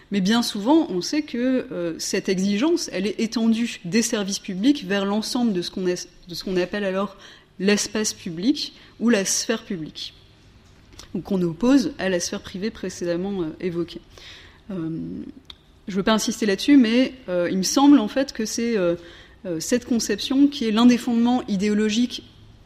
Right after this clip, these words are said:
et non juridique en fait, mais en tout cas idéologique, de la loi de,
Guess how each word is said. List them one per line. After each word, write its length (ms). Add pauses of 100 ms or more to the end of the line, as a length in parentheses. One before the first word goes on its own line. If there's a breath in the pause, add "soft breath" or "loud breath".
(180)
et 100
non 220
juridique 500
en 80
fait, 240
mais 220
en 100
tout 120
cas 100
idéologique, 640
de 60
la 120
loi 200
de, 360